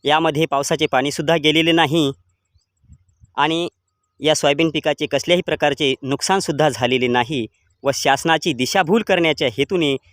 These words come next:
व शासकीय अधिकाऱ्यांना परेशान करण्याच्या हेतूने, त्रास देण्याच्या हेतूने हे खोटी माहिती देऊन वारंवार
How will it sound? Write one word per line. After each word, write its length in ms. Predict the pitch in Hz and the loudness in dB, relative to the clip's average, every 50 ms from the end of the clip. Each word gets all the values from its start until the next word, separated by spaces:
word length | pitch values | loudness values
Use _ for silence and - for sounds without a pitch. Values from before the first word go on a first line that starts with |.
| _ _ _ _ _ _ - | _ _ _ _ _ _ 0
व 200 | 139 147 139 135 127 _ _ _ _ _ _ _ _ _ _ _ _ _ _ _ _ _ - | 2 2 2 2 0 _ _ _ _ _ _ _ _ _ _ _ _ _ _ _ _ _ -4
शासकीय 420 | - 180 175 - - - 185 170 | 0 0 0 0 0 0 0 2
अधिकाऱ्यांना 680 | - 147 143 143 170 160 175 156 151 143 143 139 135 131 - _ _ _ _ _ _ _ _ _ _ - - - _ _ _ _ _ _ _ _ _ _ _ _ _ _ _ _ _ _ _ - | 2 2 0 0 0 0 0 0 0 0 0 0 0 -2 -4 _ _ _ _ _ _ _ _ _ _ -20 -20 -20 _ _ _ _ _ _ _ _ _ _ _ _ _ _ _ _ _ _ _ -4
परेशान 340 | 160 175 196 175 240 254 254 | -2 -2 0 2 0 0 2
करण्याच्या 440 | - 226 202 185 175 165 - 170 139 113 | 2 2 2 2 2 2 0 0 0 0
हेतूने, 460 | 135 147 - - 190 175 151 139 135 127 - _ _ _ _ _ _ _ _ _ _ _ _ _ _ _ _ _ _ _ _ _ _ _ _ _ _ _ _ _ - | -2 -2 -2 -2 -2 -2 -2 -4 -6 -8 -10 _ _ _ _ _ _ _ _ _ _ _ _ _ _ _ _ _ _ _ _ _ _ _ _ _ _ _ _ _ -2
त्रास 220 | 185 208 226 190 | 0 0 0 0
देण्याच्या 400 | 160 185 180 175 165 151 - 151 117 | 0 2 2 2 0 0 -2 -4 -2
हेतूने 400 | 104 151 - 202 190 165 139 131 131 - _ _ _ _ _ _ _ _ _ _ - | -2 -2 -2 0 0 0 0 -2 -4 -8 _ _ _ _ _ _ _ _ _ _ -6
हे 120 | 156 156 143 - | -4 -4 -4 -4
खोटी 260 | - - 156 - 208 190 | -4 -6 -4 -2 0 0
माहिती 320 | 185 175 156 147 - 135 | 0 0 -2 -4 -4 -2
देऊन 360 | 123 143 151 156 135 123 123 - - _ _ _ _ - | 0 0 0 0 0 -2 -4 -6 -10 _ _ _ _ -2
वारंवार 440 | 120 135 139 151 160 165 180 196 | 0 0 2 2 0 -2 -2 -2